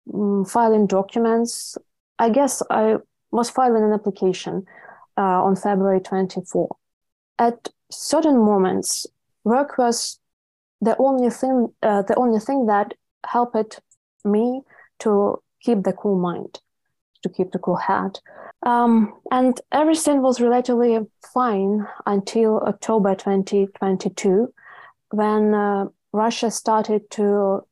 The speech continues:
target, uh, Ukrainians' energy infrastructure. And, uh, after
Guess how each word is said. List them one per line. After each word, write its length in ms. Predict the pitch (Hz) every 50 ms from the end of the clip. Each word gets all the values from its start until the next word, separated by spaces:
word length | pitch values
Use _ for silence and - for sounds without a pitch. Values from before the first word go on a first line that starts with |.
| _ _ _ _ _ _ -
target, 520 | 233 226 233 226 208 202 196 196 196 - 226 - _
uh, 240 | - 196 190 190 185 185 202 202
Ukrainians' 500 | 202 - 214 214 202 202 202 202 196 - -
energy 460 | 214 208 208 190 196 - 202 196 196
infrastructure. 840 | - 202 190 180 - 180 175 - - 185 165 - - - - - - - _ _ _ _ _ - _ _
And, 260 | - 208 208 214 214 214 - -
uh, 260 | - 214 202 202 202 - - - -
after 1000 | 208 - - _ _ _ - - _ _ - 220 208 202 202 196 196 196 190